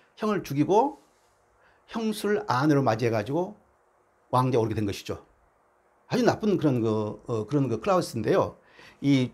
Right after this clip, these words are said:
중세, 이 단어, 이 단어가, 단어가, 예, 함의하는 바가 많습니다. 예, 중세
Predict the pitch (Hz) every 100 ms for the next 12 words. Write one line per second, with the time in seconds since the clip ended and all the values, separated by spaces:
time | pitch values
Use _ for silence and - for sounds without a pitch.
0 | - - 185 247 269 190 190 - - 120
1 | 208 - 127 - 135 220 247 113 117 104
2 | 95 - - _ - 185 208 160 147 185
3 | 226 - - - - 117 117 - 254 254
4 | 202 156 147 107 151 - 110 98 - _
5 | _ _ _ - 127 117 110 - - 185
6 | 240 240 202 196 190